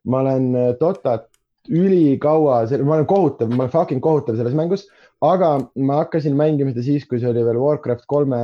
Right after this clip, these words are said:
mood, sõpradega kooli ajal, äh, LAN-is mängisime, me tegime hästi palju LAN-e kooli ajal ja siis sellest ajast on jäänud ja kuna üks Eesti tüüp on juhuslikult maailma üks parimaid mängijaid, siis ma olen nagu jälginud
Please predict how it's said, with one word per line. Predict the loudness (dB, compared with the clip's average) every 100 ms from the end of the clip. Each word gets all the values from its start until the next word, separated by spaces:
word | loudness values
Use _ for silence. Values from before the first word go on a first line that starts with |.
| -2
mood, | -2 -2 -4 -4
sõpradega | -8 -6 -6 -4 -2 0 0
kooli | 0 0 0
ajal, | 0 0 -2 -2
äh, | -2 -2
LAN-is | -2 -2 -2
mängisime, | -4 -4 -4 -4 -6 -6
me | -6 -2
tegime | 0 0
hästi | -2 -4
palju | -2 0
LAN-e | -2 -2
kooli | -4 -2
ajal | -4 -6 _ _ _ _
ja | 0 2 0
siis | -2 -2
sellest | -2 -2 0
ajast | -2 -2 -2
on | -4
jäänud | -2 -2 -2
ja | -2
kuna | -2 -2
üks | -4 0
Eesti | 0 0 -2
tüüp | -2 -4 _ -4
on | -2 -4 -2
juhuslikult | -2 -2 -6 -12 -8
maailma | -4 -4 -4 -8
üks | -8 -4
parimaid | -2 0 -4 -4
mängijaid, | -4 -2 -4
siis | -6 -8
ma | -4
olen | -4 -4
nagu | -6 -2
jälginud | 0 0 -4 -8